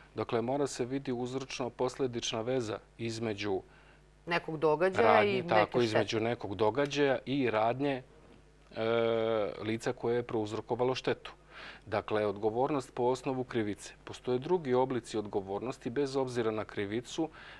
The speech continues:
Speaker 1: Mislim da je to nešto što manje interesuje naše gledaoce i odnosi se pre svega na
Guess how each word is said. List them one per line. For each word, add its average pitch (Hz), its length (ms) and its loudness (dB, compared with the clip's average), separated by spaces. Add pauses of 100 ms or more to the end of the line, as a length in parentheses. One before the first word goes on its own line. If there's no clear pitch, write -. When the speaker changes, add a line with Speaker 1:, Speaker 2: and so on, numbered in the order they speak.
Speaker 1:
Mislim 123 320 -4
da 113 80 0
je 113 60 4
to 127 200 -4
nešto 135 320 -4
što - 180 -6
manje 123 320 0
interesuje 104 540 -4
naše 107 300 -4
gledaoce 113 560 0
i 110 60 -2
odnosi 113 380 -4
se - 140 -4
pre 120 220 -2
svega 117 420 -2
na 110 340 -2